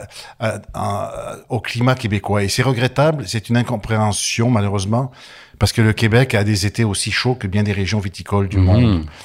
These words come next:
Speaker 1: Euh, par exemple, actuellement, c'est sûr qu'il y a eu changement climatique, mais actuellement, on a la même température que la Haute-Bourgogne. Et, et, et donc, évidemment, c'est l'été, c'est la, c'est la période de croissance qui est importante.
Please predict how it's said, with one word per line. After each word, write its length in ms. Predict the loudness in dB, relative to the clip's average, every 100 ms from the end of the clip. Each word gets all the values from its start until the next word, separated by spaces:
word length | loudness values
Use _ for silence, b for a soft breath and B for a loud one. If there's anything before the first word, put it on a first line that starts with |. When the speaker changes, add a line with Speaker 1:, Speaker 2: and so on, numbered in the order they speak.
| B B -6
Speaker 1:
Euh, 300 | -4 -4 -4
par 180 | -2 -2
exemple, 240 | 0 0
actuellement, 600 | 0 0 0 2 2 0
c'est 140 | -2 -6
sûr 180 | -6
qu'il 100 | -4
y 20 | -4
a 40 |
eu 20 |
changement 220 | -2 -4
climatique, 380 | -2 -4 -2 -2
mais 80 | -2
actuellement, 280 | -2 0 2
on 80 | 2
a 40 |
la 60 | 2
même 120 | 0
température 500 | 0 0 -2 -2 -4
que 100 | -4
la 20 |
Haute-Bourgogne. 500 | -4 -4 -4 -4 -4 -6 B B B B B B B -6
Et, 320 | -2 -2 -6 _
et, 260 | -8 -6 -4
et 40 |
donc, 200 | -2 -4
évidemment, 280 | -4 -2 0
c'est 140 | 0 -2
l'été, 280 | -2 -2
c'est 120 | 0 -2
la, 80 |
c'est 120 | -6 -8
la 40 |
période 160 | -6 -6
de 60 |
croissance 400 | -2 -2 0 -2
qui 60 | -4
est 60 | -6
importante. 440 | -8 -4 -4